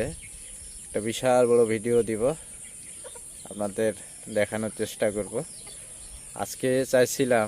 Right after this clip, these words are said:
একটা ভিডিও বানানোর জন্য, কিন্তু আকাশের অবস্থা, আহ, খুব ভালো না। বৃষ্টি, বৃষ্টি পড়তেছে, টিপ টিপ করে বৃষ্টি হচ্ছে। আর খেজুরে যেন বৃষ্টির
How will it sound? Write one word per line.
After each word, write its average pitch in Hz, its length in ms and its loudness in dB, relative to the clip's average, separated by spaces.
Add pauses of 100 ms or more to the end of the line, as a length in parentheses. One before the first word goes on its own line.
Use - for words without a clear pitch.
একটা 117 320 -4
ভিডিও 110 340 0
বানানোর 110 460 -2
জন্য, 101 180 -4 (1200)
কিন্তু 110 320 -6 (600)
আকাশের 107 480 -2
অবস্থা, 104 560 -2
আহ, - 1700 -12 (120)
খুব 123 220 -8
ভালো 104 240 -2
না। 117 160 -4
বৃষ্টি, 113 300 -8 (260)
বৃষ্টি 120 300 -8
পড়তেছে, 107 540 -6 (360)
টিপ 113 200 -10
টিপ 113 200 -8
করে 104 180 -4
বৃষ্টি 101 380 -8
হচ্ছে। - 280 -12 (1300)
আর 95 120 -2 (840)
খেজুরে 117 460 -2
যেন 123 200 2 (1120)
বৃষ্টির 117 520 -6